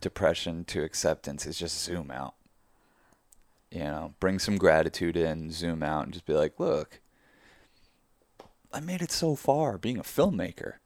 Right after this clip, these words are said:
Like, I made it so far. I've been able to pay bills and whatever. Even if I can't do that ever again, it's like, that was,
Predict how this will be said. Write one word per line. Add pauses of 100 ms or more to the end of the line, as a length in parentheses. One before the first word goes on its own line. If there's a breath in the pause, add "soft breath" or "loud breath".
(180)
Like,
I
made
it
so
far.
I've
been
able
to
pay
bills
and
whatever.
Even
if
I
can't
do
that
ever
again,
it's
like,
that
was,